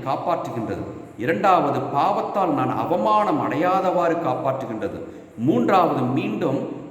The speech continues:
அருள் வாழ்வில், புனித வாழ்வில் எழுந்து நிற்க உதவுகின்றது. ஆகவே பல பேர் செய்-, சேர்த்து வைத்த, மிக குறிப்பாக ஆண்டவர் இயேசு கிறிஸ்து எனக்காக சேர்த்து வைத்த இந்த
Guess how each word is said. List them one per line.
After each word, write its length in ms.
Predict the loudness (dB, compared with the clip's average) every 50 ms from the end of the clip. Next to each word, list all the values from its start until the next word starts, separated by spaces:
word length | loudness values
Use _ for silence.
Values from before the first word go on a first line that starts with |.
| -12 -4
அருள் 440 | 0 2 4 4 4 4 4 2
வாழ்வில், 480 | 2 4 4 6 6 4 4 2 2 2
புனித 320 | 2 0 0 0 0 -2
வாழ்வில் 480 | -2 0 0 0 0 0 0 -2 -2 -2
எழுந்து 320 | 0 0 2 2 0 0
நிற்க 320 | 0 0 0 -2 -2 -2 -2
உதவுகின்றது. 680 | -2 0 0 0 0 -2 -4 -4 -4 -4 -6 -6 -8 -10 -12 -14 -16 -16 -10
ஆகவே 440 | -4 -2 0 0 0 2 2 2 2
பல 420 | 2 0 -2 0 2 2 2 2 2
பேர் 380 | 2 2 2 4 4 4 4
செய்-, 500 | 2 2 2 2 2 2 0 -2 -4 -4
சேர்த்து 400 | -2 -2 -2 0 -2 -2 -2 -2
வைத்த, 480 | 0 0 0 -2 -2 -2 -2 -2 -2 -2 -2
மிக 160 | -2 -2 -2
குறிப்பாக 500 | -2 0 0 0 2 2 2 2 2 2
ஆண்டவர் 520 | 2 2 2 2 2 0 0 2 0 0 0 -2 -6 -8 -6
இயேசு 360 | -2 0 0 2 2 0 -2 -2
கிறிஸ்து 380 | -2 -4 -4 -4 -4 -4 -2
எனக்காக 580 | -2 0 0 0 0 0 2 2 2 0 0 -2
சேர்த்து 360 | -2 -2 -2 -2 -4 -6 -6
வைத்த 560 | -6 -6 -6 -4 -4 -2 -2 -2 -2 -4 -8 -10 -12 -6 -2
இந்த 520 | 2 4 4 4 4 4 2 2 0 -4